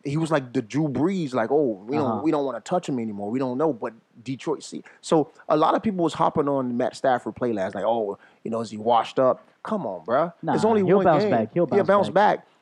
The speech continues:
Speaker 1: But the, you know, the, the, let's give glory to where glory's due. In, the, the Jets play very well.
Speaker 2: Yeah, their defense looks
Speaker 1: S-,
Speaker 2: legit.
Speaker 1: Sam Darnold looks like he can carry that team just enough until he starts seeing a real team like the Patriots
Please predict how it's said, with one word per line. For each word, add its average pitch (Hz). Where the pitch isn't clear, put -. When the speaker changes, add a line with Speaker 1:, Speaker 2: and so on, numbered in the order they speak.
Speaker 1:
But 151
the, 160
you 151
know, 131
the, 113
the, 123
let's 180
give 180
glory 160
to 156
where 139
glory's 131
due. 135
In, 120
the, 127
the 120
Jets 151
play 165
very 135
well. 104
Speaker 2:
Yeah, 110
their 117
defense 120
looks 110
Speaker 1:
S-, 135
Speaker 2:
legit. 117
Speaker 1:
Sam 160
Darnold 139
looks 151
like 143
he 156
can 131
carry 147
that 117
team 147
just 135
enough 139
until 117
he 123
starts 117
seeing 131
a 107
real 139
team 123
like 113
the -
Patriots 120